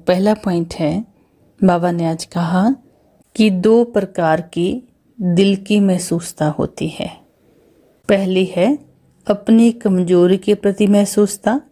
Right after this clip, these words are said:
और दूसरा है कोई भी परिस्थिति को महसूस करना, उसको जानना, उसका कारण निकालना और उससे आगे बढ़ना।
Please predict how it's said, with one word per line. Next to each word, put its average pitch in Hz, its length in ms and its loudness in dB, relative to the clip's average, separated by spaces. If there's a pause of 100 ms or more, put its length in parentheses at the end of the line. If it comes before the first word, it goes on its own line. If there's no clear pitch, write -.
(600)
और 196 180 4
दूसरा 185 460 0
है 175 300 -4 (500)
कोई 226 300 4
भी 233 260 2 (280)
परिस्थिति 190 760 -2
को 196 260 0 (640)
महसूस 175 540 0
करना, 180 560 -4 (220)
उसको 190 360 -2
जानना, 170 640 -2 (580)
उसका 202 380 -2
कारण 175 360 0
निकालना 165 640 -4 (400)
और 185 160 0
उससे 185 360 -4 (180)
आगे 170 280 -4
बढ़ना। 165 360 -6